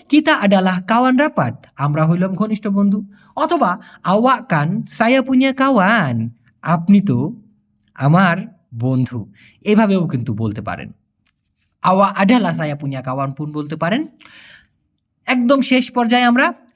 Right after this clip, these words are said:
বি, হ্যাঁ, তাও তো ঠিক। যখন বলা হলো, "ধন্যবাদ দেওয়ার দরকার নেই, আপনি তো আমার ক্লোজ ফ্রেন্ড বা আপনি তো আমার বন্ধু।" সেক্ষেত্রে, "ইয়া, বেতল juga itu।" মানে একটা কথায় সম্মতি দিয়ে, "হ্যাঁ, আরে ভাই,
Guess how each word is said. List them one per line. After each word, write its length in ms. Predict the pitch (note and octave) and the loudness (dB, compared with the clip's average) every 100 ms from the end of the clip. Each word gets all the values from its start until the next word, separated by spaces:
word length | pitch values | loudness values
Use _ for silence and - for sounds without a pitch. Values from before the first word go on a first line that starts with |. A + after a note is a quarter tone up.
| - | -4
বি, 400 | D3 G#3+ E3+ - - - _ _ _ | 2 2 2 -4 -12 -20 _ _ _
হ্যাঁ, 380 | C#4+ D#4+ C4+ E3+ | 0 0 0 -2
তাও 280 | E3+ C#4 D#4+ | 0 0 0
তো 140 | A#3+ | -2
ঠিক। 280 | - C#3+ A#2+ - - _ _ _ _ E3+ | -2 -6 -8 -14 -20 _ _ _ _ -4
যখন 240 | E3+ A3 A3+ | 0 0 2
বলা 180 | G#3 G#3+ | 2 0
হলো, 160 | G#3 G3+ | -2 0
"ধন্যবাদ 340 | G3+ C#4 A#3 | 0 2 2
দেওয়ার 160 | E3 D3 | 2 2
দরকার 260 | C#3+ B2+ | 0 -2
নেই, 80 | C3+ | -2
আপনি 180 | D#3 E3 | -4 -2
তো 80 | E3 | 0
আমার 140 | D#3+ | 0
ক্লোজ 280 | D3+ D#3+ D3 | -2 -2 -2
ফ্রেন্ড 400 | - D3 B2+ B2+ | -2 0 0 -2
বা 80 | C#3+ | -2
আপনি 220 | C3 C#3 | -2 -4
তো 100 | C3+ | -4
আমার 140 | C3 | -4
বন্ধু।" 420 | B2+ C#3+ B2 A#2 A2+ - - _ | -2 -2 -2 -6 -10 -16 -20 _
সেক্ষেত্রে, 360 | A3 B3 B3+ B3+ - - _ _ _ - | -2 0 -2 -6 -10 -20 _ _ _ -2
"ইয়া, 440 | A3 D#4 D4 B3 F#3 | 2 2 2 0 2
বেতল 380 | C#4 D4+ E4+ | 0 0 0
juga 220 | C4 G3 E3+ | 2 2 0
itu।" 360 | C3 A#2 G2+ G2+ _ _ _ | -2 -4 -8 -14 _ _ _
মানে 180 | D#3+ G3+ | -2 0
একটা 220 | G#3 G#3+ G#3 | 0 -2 -2
কথায় 200 | G3+ G#3 | -2 -2
সম্মতি 400 | G#3 A3 A3+ G#3 | -2 -2 0 0
দিয়ে, 180 | D#3+ C#3+ | 2 2
"হ্যাঁ, 500 | B3+ D4 C4+ F#3 D3 | 0 0 0 0 -2
আরে 200 | E3+ B3 | -2 -2
ভাই, 160 | B3+ | -2